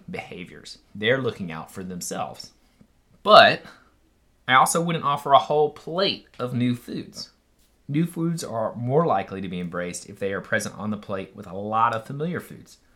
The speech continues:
You can do other things to make them appealing, like cutting them up into fun shapes, offering them with sauces. There's actually reasoning behind calling celery, peanut butter, and raisins ants on a log,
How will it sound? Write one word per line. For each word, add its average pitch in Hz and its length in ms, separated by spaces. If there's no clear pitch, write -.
You 120 100
can 139 120
do 143 180
other 120 260
things 104 300
to 95 80
make 92 220
them 95 100
appealing, 101 580
like 85 220
cutting 101 240
them 95 100
up 92 140
into 85 120
fun 80 280
shapes, 147 600
offering 92 400
them 85 160
with 76 140
sauces. 139 840
There's 110 240
actually 113 600
reasoning 104 600
behind 101 460
calling 135 540
celery, 110 600
peanut 151 260
butter, 120 220
and 98 260
raisins 107 680
ants 113 340
on 98 140
a 92 80
log, 104 480